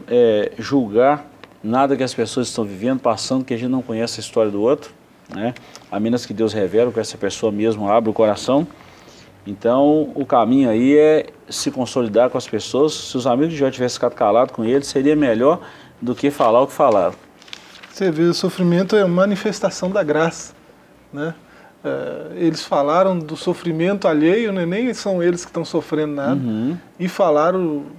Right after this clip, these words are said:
Speaker 2: as atrocidades que falaram, né? É, é interessante, eu, eu, eu me lembro de ter falado disso aqui lá na primeira lição, né? Eu tive o privilégio de falar da primeira lição aqui no Templo Central, é, e eu lembrei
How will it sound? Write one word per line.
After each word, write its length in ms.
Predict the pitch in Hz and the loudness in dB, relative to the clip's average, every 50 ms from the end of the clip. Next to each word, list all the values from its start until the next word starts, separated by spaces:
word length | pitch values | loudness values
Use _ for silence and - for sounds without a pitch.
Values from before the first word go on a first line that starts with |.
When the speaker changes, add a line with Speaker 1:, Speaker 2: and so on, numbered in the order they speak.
| - 403 | -16 -12
Speaker 2:
as 320 | - 165 156 147 143 135 - | -10 -8 -8 -8 -6 -4 -2
atrocidades 760 | 156 147 - 165 160 151 - - 147 143 143 143 147 143 - | -2 -2 0 -2 -4 -4 -4 -6 -4 -2 -2 -2 -2 -4 -6
que 100 | - 175 | -12 -10
falaram, 440 | - - 135 123 131 123 123 127 131 | -6 -4 -4 -4 -4 -6 -8 -8 -8
né? 160 | 143 151 156 - - - - _ - | -8 -10 -10 -12 -14 -20 -14 _ 0
É, 380 | 160 165 175 180 175 175 - 214 | 2 2 4 4 2 0 0 0
é 40 | |
interessante, 800 | 190 196 185 - 233 247 220 170 - - 196 208 226 220 - 202 | 0 0 2 2 4 4 4 2 2 0 2 2 2 0 0 2
eu, 260 | 185 175 180 196 - | 2 2 2 2 0
eu, 400 | - 214 208 208 190 170 180 247 294 | 2 2 2 2 2 0 -4 -6 -4
eu 80 | 220 185 | -2 -2
me 120 | 180 190 | 0 0
lembro 260 | 180 175 185 208 202 180 | 2 2 2 2 0 -2
de 100 | 175 175 | -4 -4
ter 140 | - 190 | -4 -4
falado 480 | - - - 175 143 143 151 160 156 151 | -4 -2 0 0 2 2 2 0 -2 -4
disso 220 | 151 151 - - | -10 -10 -6 -6
aqui 220 | 147 - - - 160 | -8 -6 -6 -6 -4
lá 400 | 143 147 151 160 180 220 247 254 | -2 0 2 2 2 2 2 0
na 120 | 240 214 | -2 -2
primeira 400 | - 190 185 175 170 170 170 170 | -4 -4 -4 -2 0 0 0 0
lição, 440 | 160 147 143 - - 170 180 170 147 - - _ _ _ _ _ _ - | -2 -2 -4 -4 -2 -2 -2 -2 -4 -10 -18 _ _ _ _ _ _ -10
né? 160 | 147 147 156 | -6 -4 -2
Eu 100 | 151 143 | -2 -4
tive 220 | 135 - - 165 160 | -4 -4 -4 -2 -2
o 40 | 156 | -2
privilégio 580 | - 170 175 160 170 160 151 156 156 147 143 143 | 0 0 0 2 4 4 6 6 4 4 2 -2
de 80 | 147 | -6
falar 320 | 147 - 165 143 135 139 139 | -4 -2 -2 0 0 0 -2
da 120 | 147 151 | -4 -4
primeira 360 | 147 - 147 139 143 143 147 143 | -6 -6 -6 -4 -2 -2 -2 -2
lição 440 | 135 139 127 - - 165 156 156 151 - - - - - - - - - | -2 -4 -4 -2 -2 0 -2 -2 -4 -10 -18 -20 -20 -20 -20 -20 -12 -4
aqui 260 | - 147 135 - - 175 | -4 -4 -2 -2 -2 -2
no 100 | 165 151 | -2 -2
Templo 280 | 127 - 160 151 - - | 0 -2 -2 -2 -4 -6
Central, 640 | - - 160 147 139 - 170 175 196 196 175 143 - - - - - - - - - _ _ _ _ - | -6 -6 -4 -4 -2 2 4 6 6 6 4 0 -4 -18 -20 -20 -20 -20 -20 -20 -20 _ _ _ _ -4
é, 600 | - 160 156 151 147 147 143 139 135 139 - - - _ _ _ _ - - _ _ - | 0 4 4 6 6 4 4 2 -2 -4 -8 -10 -14 _ _ _ _ -20 -20 _ _ -4
e 100 | 320 247 | 2 6
eu 100 | 214 226 | 6 6
lembrei 680 | 247 277 269 202 170 190 208 226 220 190 170 165 190 | 8 6 4 4 6 6 4 4 4 4 2 0 -2